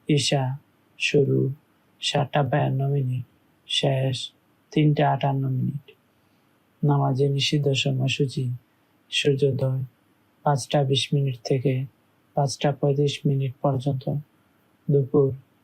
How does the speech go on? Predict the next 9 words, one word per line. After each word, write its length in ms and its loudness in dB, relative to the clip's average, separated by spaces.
এগারোটা 440 0
পঞ্চাশ 340 0
মিনিট 240 -2
থেকে 240 0
এগারোটা 520 0
পঞ্চান্ন 380 0
মিনিট 220 -4
পর্যন্ত, 420 -4
সূর্যাস্ত 580 0